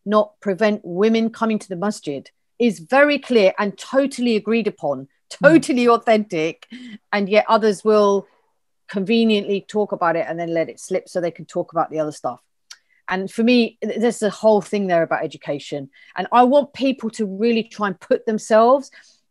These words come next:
Speaker 1: in the shoes of being a woman in those times. Of course, it's not Saudi Arabia in fourteen hundred years ago. We're living in Britain in twenty twenty. I'm in s-, twenty twenty-one. I'm in Slough. It's very different, <laughs> right? But you can take the principles, which is what we all try and do all the time. So if we're saying that we're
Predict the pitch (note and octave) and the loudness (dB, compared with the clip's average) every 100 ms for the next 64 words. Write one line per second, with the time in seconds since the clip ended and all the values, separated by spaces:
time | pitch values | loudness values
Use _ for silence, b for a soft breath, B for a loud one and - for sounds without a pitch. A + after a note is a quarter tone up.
0 | - A3+ G#3+ - - A3 A3 F#3 - G#3+ | -6 -2 -2 -4 -4 -2 -2 -4 -2 -2
1 | G3+ F3+ F#3+ G#3+ G#3+ G#3 G3 F#3 F3+ E3+ | 0 -2 0 2 0 -2 -2 0 0 -2
2 | - D#3 D3 C#3+ C3+ F3 - B3 B3+ - | -8 -6 -6 -10 -14 -16 -6 0 0 -2
3 | G3+ - G3+ F3+ - _ _ - F#3+ F3 | -8 -4 -2 -2 -8 _ _ -4 -2 0
4 | F3 E3 E3 D#3+ D#3+ D#3 D3+ _ A#3 F#3 | -2 -2 -2 -2 -6 -6 -12 _ -6 -6
5 | E3+ E3+ D#3+ D3+ E3 D3+ D3+ D3 E3 E3+ | -6 -8 -8 -6 -8 -6 -6 -4 -4 -4
6 | E3 D#3+ D3+ D#3 D#3 D3+ E3 D3 D3 D3 | -4 -8 -8 -10 -10 -10 -10 -12 -10 -8
7 | D#3 D#3 D3+ D3+ - _ B2 G3+ F3 D#3+ | -6 -6 -8 -12 -18 _ -8 -8 -6 -8
8 | F3 D#3+ D#3 D3+ b b E3+ E3+ - F#3 | -6 -4 -4 -4 b b -8 -6 -6 2
9 | F3 E3 E3+ A3+ - B3+ G#3 A3 - G#3+ | 4 4 2 -4 2 2 2 -2 -4 -4
10 | A3+ A#3 A3+ A#3+ b b - - B3+ C4+ | -4 -2 -2 -2 b b -18 -10 -4 -2
11 | C4+ A3 D4 B3+ A#3 D4+ - C4 C4+ - | -2 -2 -4 -4 -4 -8 -4 -4 -4 -4
12 | D4+ E4+ F4 E4 D#4 - C#4+ B3 C4+ C4 | -4 -4 2 2 2 0 -4 -2 -2 -4
13 | A#3 - C#4+ B3+ F3+ - C4 E4 E4 D#4 | -6 -8 -6 -6 -6 -10 -8 -6 -6 -4
14 | C#4+ A#3+ G#3 | -4 -2 -4